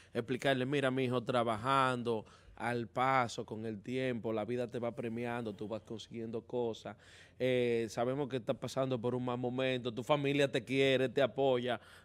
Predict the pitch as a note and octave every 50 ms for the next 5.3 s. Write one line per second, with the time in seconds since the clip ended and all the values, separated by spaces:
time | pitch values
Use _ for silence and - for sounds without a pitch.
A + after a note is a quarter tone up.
0 | _ _ - F#3 F#3 F#3+ F#3 F3+ F3 E3+ E3 E3+ E3+ E3+ E3 D#3+ D#3+ D#3 D3 C#3+
1 | D#3 D#3 D#3+ D3+ D3 C#3+ D3 D3+ D3+ D3 C3+ C3 C#3 C3+ A#2+ - - - - -
2 | _ _ - F3+ F#3 F#3 E3+ F#3 D#3+ - F3 E3 D3 E3 D3+ - D#3+ D3 D#3 D3+
3 | D3 C#3+ D3 C3 - - C#3+ - - - D3 D3+ D3+ D3+ D3 C#3+ C#3 D3+ D3+ C#3
4 | D3+ C#3 - C#3 C3+ C3+ C3+ C3+ C3+ C3+ C3+ B2+ C3 B2+ - - C3+ C3 C3 C#3
5 | C#3+ C#3+ C#3 C#3 C3+ B2